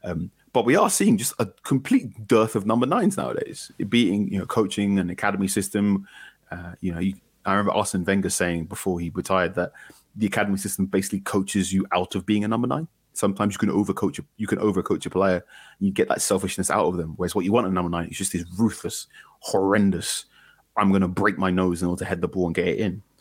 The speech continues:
And you either have it or you don't. And I've spoken to,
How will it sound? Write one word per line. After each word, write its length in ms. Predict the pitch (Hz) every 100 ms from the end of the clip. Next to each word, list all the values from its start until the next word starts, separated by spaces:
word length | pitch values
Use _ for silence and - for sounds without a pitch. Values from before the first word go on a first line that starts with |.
| _ _
And 180 | 98 92
you 140 | - 104
either 220 | 107 104
have 240 | - 131 101
it 100 | 90
or 120 | 92
you 140 | 87 87
don't. 300 | 135 98 92 _ _ -
And 100 | 98
I've 140 | 113
spoken 320 | - 113 98 92
to, 220 | 90 80